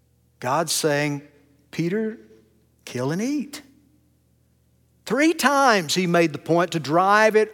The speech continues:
home with force. Three times.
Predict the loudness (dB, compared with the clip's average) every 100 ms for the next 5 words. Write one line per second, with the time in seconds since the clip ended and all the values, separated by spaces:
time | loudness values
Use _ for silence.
0 | -4 0 2 2 0 -4 -8 -18 -20 -20
1 | _ _ _ _ _ -2 -2 -2 -2 -2
2 | -2 -2 -2 -4 -8 _ _ _ _ _
3 | _ _ _ _ -6 -4 0 2 2 2
4 | -4 -12 -12 -12 -12